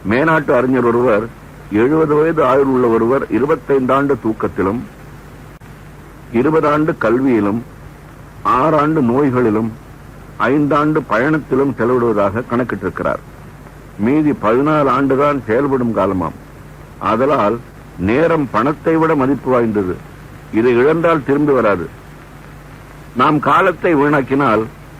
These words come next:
காலம் நம்மை வீணாக்கிவிடும். "எனக்கு எங்கே நேரம்?" என்று அங்கலாய்த்துக் கொள்ளும் பலரை பார்க்கிறோம்.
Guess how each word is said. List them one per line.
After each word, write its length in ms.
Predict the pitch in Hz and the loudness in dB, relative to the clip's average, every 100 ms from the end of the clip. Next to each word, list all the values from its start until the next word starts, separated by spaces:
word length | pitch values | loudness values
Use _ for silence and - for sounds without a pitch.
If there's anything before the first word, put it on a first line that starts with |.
| - - | -20 -8
காலம் 380 | - 139 165 156 | 0 2 4 2
நம்மை 320 | 120 131 156 | 2 2 2
வீணாக்கிவிடும். 600 | 127 123 117 - 90 78 - - - - - - - - - | 2 2 0 -2 -4 -4 -10 -18 -20 -20 -20 -20 -20 -16 -6
"எனக்கு 380 | 92 117 123 135 | -2 0 0 0
எங்கே 280 | 147 180 | 2 2
நேரம்?" 340 | 151 143 139 139 - - - - - | 2 2 0 -4 -8 -20 -20 -12 -2
என்று 240 | 123 143 | 0 2
அங்கலாய்த்துக் 640 | 117 131 151 143 127 135 123 | 2 2 2 2 0 -2 0
கொள்ளும் 280 | 120 120 | 0 0
பலரை 320 | 107 107 120 120 | 0 2 2 2
பார்க்கிறோம். 480 | 104 98 95 85 | 0 -2 -2 -6